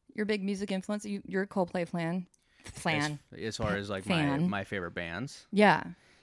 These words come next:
Speaker 2: Yeah, so I listed a couple of them so far. About, yeah, Coldplay, Death Cab for Cutie. Um, I'm a big,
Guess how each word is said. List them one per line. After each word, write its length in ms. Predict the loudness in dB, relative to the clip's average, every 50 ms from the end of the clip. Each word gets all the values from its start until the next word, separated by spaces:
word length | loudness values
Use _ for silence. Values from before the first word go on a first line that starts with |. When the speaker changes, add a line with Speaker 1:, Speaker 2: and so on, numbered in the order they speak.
| _ -2
Speaker 2:
Yeah, 100 | -2 -2
so 120 | 0 0 -2
I 40 |
listed 300 | -2 -2 -4 -4 -4 -6 -6
a 20 | -4
couple 300 | -6 -6 -4 -2 -4 -4
of 60 | -4
them 160 | -4 -6 -8
so 180 | -8 -8 -8 -8
far. 600 | -8 -8 -6 -6 -4 -2 -2 -2 -4 -4 -8 -10 _ _ _ -18
About, 280 | -14 -8 -6 -4 -4 -4
yeah, 160 | -4 -6 -6
Coldplay, 540 | -6 -6 -6 -6 -6 -4 -4 -2 -2 -2 -2
Death 220 | 0 -2 -2 -2
Cab 220 | -4 -6 -6 -6 -4
for 120 | -6 -12
Cutie. 680 | -12 -10 -8 -6 -4 -4 -4 -4 -4 -4 -4 -4 -4 -6 _ _ _ _ _ _ _ -12
Um, 320 | -8 -6 -6 -6 -6 -6
I'm 140 | -6 -6 -6
a 40 | -6
big, 480 | -4 -2 0 0 0 -2 -4 -6 -12